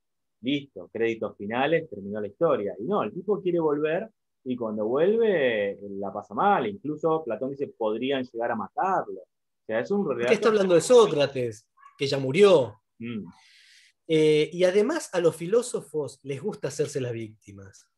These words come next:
Speaker 1: Mm.
Speaker 2: Eh, porque, no, ya esto, lo digo en serio, y, y las cosas estas, ponele, de Instagram, eh, y en otros lugares donde
Speaker 1: Entendido.
Speaker 2: estoy también. ¿Cómo?
Speaker 1: Los incomprendidos, digo, como nadie me entiende.
Speaker 2: Claro,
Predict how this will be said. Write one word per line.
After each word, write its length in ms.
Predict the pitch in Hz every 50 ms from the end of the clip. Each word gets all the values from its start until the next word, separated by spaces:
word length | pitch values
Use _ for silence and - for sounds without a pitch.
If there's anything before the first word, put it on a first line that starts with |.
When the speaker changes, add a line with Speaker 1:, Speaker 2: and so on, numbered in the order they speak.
| _ _ _ _ _ _ _ _ _ _ _ _ _
Speaker 1:
Mm. 100 | 127 - - _ _ _ _ _ _ _ _
Speaker 2:
Eh, 460 | - 147 147 147 147 143 143 135 139 - - _ _ _
porque, 420 | _ 233 233 233 - 254 247 254 269
no, 420 | 285 277 320 320 302 294 294 320 349
ya 160 | - 359 370
esto, 460 | 370 - - - 247 214 208 - - _ _ _ _ _ _ - -
lo 160 | - 214 247 269
digo 220 | 320 339 370 349
en 100 | 269 214
serio, 540 | - - 269 269 269 262 254 240 196 208 185
y, 380 | 180 175 170 190 185 170 170
y 80 | 165 135
las 200 | 156 160 156 147
cosas 300 | - 247 233 247 220 -
estas, 180 | - - 180 -
ponele, 260 | 160 156 156 139 135
de 140 | 131 147 156
Instagram, 840 | 165 175 175 165 151 139 147 147 143 143 147 147 143 143 135 135 131 _ _ _ _ _ _ _
eh, 760 | 151 147 147 151 147 143 143 143 143 143 143 139 135 131 131 - _ _ _
y 140 | - 165 170
en 80 | 185
otros 260 | 233 240 240 233 202
lugares 300 | 180 170 180 202 208 202
donde 160 | 185 151 - 156
Speaker 1:
Entendido. 200 | - - 214 208
Speaker 2:
estoy 140 | - 175
también. 500 | 165 165 160 156 151 139 131 123 117 113 _ _ _ _ _ _ _ _ _ _ _ _
¿Cómo? 360 | 143 147 175 233 311 - _ _ _ _
Speaker 1:
Los 180 | 117 113 107 123
incomprendidos, 1000 | 123 123 123 117 120 110 120 117 117 120 127 147 165 156 135 123 113 104 98 98
digo, 320 | 98 98 98 92 92 92
como 180 | 95 95 95 101
nadie 220 | 107 123 135 139 131
me 60 | 120
entiende. 360 | 113 110 110 135 143 143 -
Speaker 2:
Claro, 580 | 226 226 220 190 156 147 143 135 127 - -